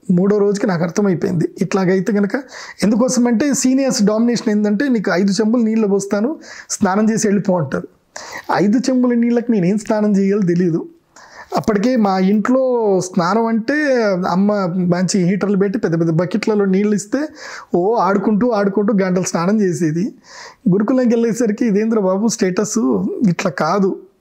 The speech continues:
అని అప్పటికి first life నాకు అట్లా కనిపించేస్తుంది అనమాట. ఏంటి మన స్నానం కూడా సరిగ్గా చేయలేమా, వేడి నీళ్ళు స్నానం మనకు దొరకదా అని ఒక రకమైన నిరాశ నిస్పృహ. అప్పుడు, ఆ, అప్పుడు trunk calls ఉంటుండే, phone calls.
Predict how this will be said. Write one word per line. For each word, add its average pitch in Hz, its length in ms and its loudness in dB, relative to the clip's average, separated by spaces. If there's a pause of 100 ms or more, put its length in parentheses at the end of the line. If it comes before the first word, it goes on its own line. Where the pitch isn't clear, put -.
(140)
అని 208 120 2
అప్పటికి 240 340 0
first 220 300 -2 (160)
life 190 340 0
నాకు 220 160 -2
అట్లా 190 120 0
కనిపించేస్తుంది 190 600 0
అనమాట. 160 220 0 (760)
ఏంటి 185 140 2
మన 185 120 2
స్నానం 175 400 0
కూడా 214 140 2
సరిగ్గా 180 280 2
చేయలేమా, 170 580 0 (520)
వేడి 185 120 2
నీళ్ళు 196 200 2
స్నానం 170 300 0
మనకు 165 140 0
దొరకదా 165 560 0 (120)
అని 175 240 0 (420)
ఒక 180 140 0
రకమైన 185 540 0
నిరాశ 185 400 0
నిస్పృహ. 165 400 -2 (1080)
అప్పుడు, 226 560 2 (440)
ఆ, 180 40 0
అప్పుడు 170 340 0
trunk 220 340 0
calls 247 260 0
ఉంటుండే, 170 380 0 (120)
phone 196 300 0
calls. - 280 -2